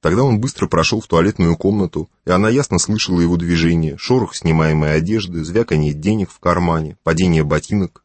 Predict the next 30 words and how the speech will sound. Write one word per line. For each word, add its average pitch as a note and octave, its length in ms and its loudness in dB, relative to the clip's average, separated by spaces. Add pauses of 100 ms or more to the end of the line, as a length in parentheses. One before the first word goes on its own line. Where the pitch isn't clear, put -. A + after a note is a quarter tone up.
одного D#2+ 400 2
за D2+ 120 -2
другим. D#2 500 -2 (760)
И G2 60 0
вдруг C3 320 0
он G2 180 4
быстро B2 300 -2
прошел F#2 440 0
в E2+ 60 -6
носках D#2+ 520 -2
и - 40 -14
кальсонах F2 580 0
через E2 280 -4
комнату, F2 500 0 (160)
чтобы E2 280 -6
положить E2 340 0
часы - 280 -2
на E2+ 100 2
камин. G#2+ 400 0 (600)
Затем B2 280 2
вернулся G#2 480 2
бегом F2 320 2
в D#2+ 60 -2
соседнюю D#2+ 500 0
комнату, C#3+ 560 -2 (200)
где C#3 100 0
возился D#3 420 -2
еще E2 240 0
некоторое D#2+ 460 2
время. D#2 340 -2